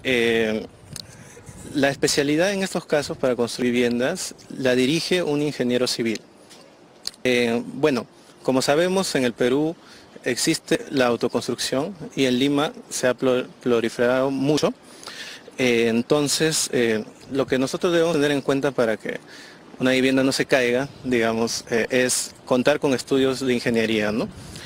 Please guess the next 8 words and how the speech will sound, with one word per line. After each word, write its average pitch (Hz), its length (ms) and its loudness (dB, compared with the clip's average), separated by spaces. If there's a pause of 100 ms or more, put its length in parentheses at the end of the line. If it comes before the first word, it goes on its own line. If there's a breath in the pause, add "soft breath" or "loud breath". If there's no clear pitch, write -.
(320 loud breath)
Eh, 113 340 2
son 135 220 2
los 123 140 0
estudios 123 280 2
de 113 100 2
mecánica 110 380 -2
de - 60 -4
suelos, 123 960 0